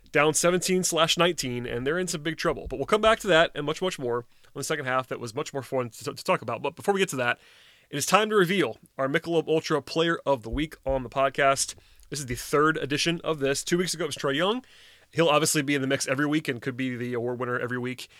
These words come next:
Uh, last week, it was Capela. This time, I am throwing a curveball and going with Tony Snell. Obviously, Tony Snell, not a huge name, not a huge star, and he only averaged about seven point five points per game this week, which is not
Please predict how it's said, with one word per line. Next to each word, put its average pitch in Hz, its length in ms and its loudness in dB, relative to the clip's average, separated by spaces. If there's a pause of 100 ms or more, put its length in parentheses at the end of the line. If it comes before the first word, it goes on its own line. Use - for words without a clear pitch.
(220)
Uh, 117 180 -2
last 143 200 4
week, 156 80 0
it 139 40 0
was 127 80 -4
Capela. 185 440 2 (320)
This 254 160 2
time, 156 440 4
I 143 100 -2
am 139 80 0
throwing 170 260 0
a 160 60 0
curveball 131 500 0
and 123 120 -6
going 135 400 0
with 123 300 -6
Tony 143 380 -4
Snell. - 420 -10 (960)
Obviously, 190 520 4 (460)
Tony 165 160 6
Snell, 151 480 2
not 151 120 4
a 165 40 2
huge 160 240 -2
name, 156 260 4
not 143 140 2
a 139 40 -2
huge 143 200 -2
star, 123 380 2 (360)
and 147 100 0
he 151 60 4
only 185 220 4
averaged 160 260 4
about 135 140 -2
seven 160 380 0
point - 240 -6
five 135 340 4
points 139 220 -4
per - 80 -6
game 127 260 -4
this 160 140 -4
week, 208 240 -4
which 131 120 -4
is 113 120 -6
not 127 220 -2